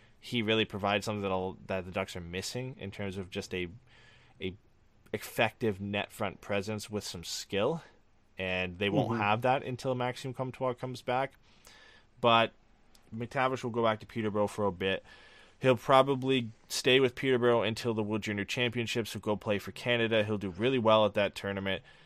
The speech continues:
Speaker 1: and then likely be traded, uh, before he even comes back to Peterborough, and whether it's London, because they're in desperate need of a first-line center and one of the best teams in the O H L, or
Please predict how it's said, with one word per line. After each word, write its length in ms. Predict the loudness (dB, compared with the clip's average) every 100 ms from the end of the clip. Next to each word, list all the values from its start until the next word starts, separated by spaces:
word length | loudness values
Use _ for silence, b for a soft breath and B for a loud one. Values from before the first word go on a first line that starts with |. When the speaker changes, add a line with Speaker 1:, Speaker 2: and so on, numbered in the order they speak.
| B -4
Speaker 1:
and 220 | -2 2
then 140 | 2 4
likely 520 | 4 4 2 0 0
be 260 | -2 -4
traded, 640 | -2 -2 0 2 2 0 -2 -16 -8
uh, 260 | -4 -2 -4
before 320 | -6 -4 -2
he 100 | -2
even 180 | -4 -6
comes 260 | -10 -10
back 240 | -4 -4 -6
to 80 | -12
Peterborough, 560 | -6 -6 -4 -2 -2
and 240 | -4 -8 -6
whether 240 | -4 -4
it's 160 | -6 -4
London, 460 | -4 -2 -2 -4
because 280 | -8 -10 -8
they're 140 | -6
in 80 | -6
desperate 380 | -4 -6 -6 -12
need 260 | -8 -10 -8
of 260 | -6 -6
a 280 | -6 -6 -8
first-line 500 | -6 -8 -6 -8 -8
center 260 | -6 -6 -6
and 140 | -6
one 100 | -6
of 40 |
the 60 | -4
best 220 | -6 -6
teams 240 | -8 -12 -10
in 60 |
the 80 | -8
O 120 | -4
H 180 | -4 2
L, 240 | 4 4 4
or 260 | 0 0